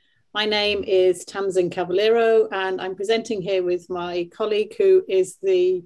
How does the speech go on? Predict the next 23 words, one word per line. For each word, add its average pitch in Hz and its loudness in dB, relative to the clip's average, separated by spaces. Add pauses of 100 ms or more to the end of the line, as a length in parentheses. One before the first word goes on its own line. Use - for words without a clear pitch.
(440)
hero 254 4
of 185 -2
instructional 190 -4
design, 202 -4
as 208 -12
far 202 -2
as 190 -4
I'm 196 -6
concerned, 202 -6
um, 185 -2
Jennifer 190 -4
Gilligan. 170 -6 (500)
So 190 -4
if 190 -10
we 226 2
just 233 -2
go 226 -2
on 214 -4
to - -14
the 196 -6
next 185 -10
slide, 180 -4
please. 240 -6